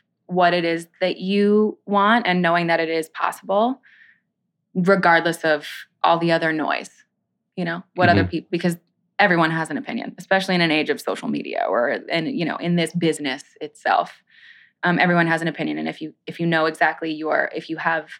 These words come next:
Speaker 1: if you put your own value on yourself and you know that you are worthy of all the things that, that you want and you dream,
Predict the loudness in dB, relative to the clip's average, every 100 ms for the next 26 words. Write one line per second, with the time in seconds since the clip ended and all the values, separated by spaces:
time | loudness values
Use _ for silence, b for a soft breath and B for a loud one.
0 | -12 -8 -4 -2 0 2 2 2 -2 -6
1 | _ _ -2 2 4 4 2 2 2 0
2 | 2 4 4 0 -2 -2 -2 -2 -4 -8
3 | B B -2 2 4 4 2 0 2 2
4 | 2 2 0 -4 -2 -2 -2 -2 -2 -2
5 | -4 -4 -2 -4 -4 -2 0 0 0 0
6 | 0 -2 0 2 2